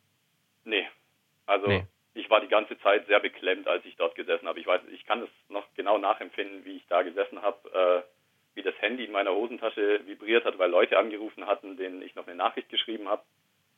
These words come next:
Speaker 1: Und, ähm, ja, wie ich einfach so diesen, diesen Spagat zwischen Mut und, und Rückzug so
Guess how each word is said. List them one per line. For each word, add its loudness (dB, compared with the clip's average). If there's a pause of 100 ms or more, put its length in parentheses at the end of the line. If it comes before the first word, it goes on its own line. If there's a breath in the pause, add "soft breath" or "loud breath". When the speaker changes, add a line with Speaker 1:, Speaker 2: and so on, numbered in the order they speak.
(400)
Speaker 1:
Und, -6 (100)
ähm, -4 (1300)
ja, 4
wie -14
ich -14
einfach 2
so 0
diesen, -10
diesen -14 (180)
Spagat 2 (120)
zwischen -8 (1400)
Mut -2 (120)
und, -4 (260)
und -4 (260)
Rückzug -6
so 0